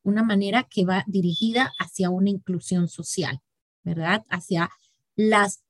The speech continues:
finanzas inclusivas que están tan de moda,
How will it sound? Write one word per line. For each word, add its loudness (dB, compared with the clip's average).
finanzas 0
inclusivas -2
que -4
están -4
tan 0
de 2
moda, 0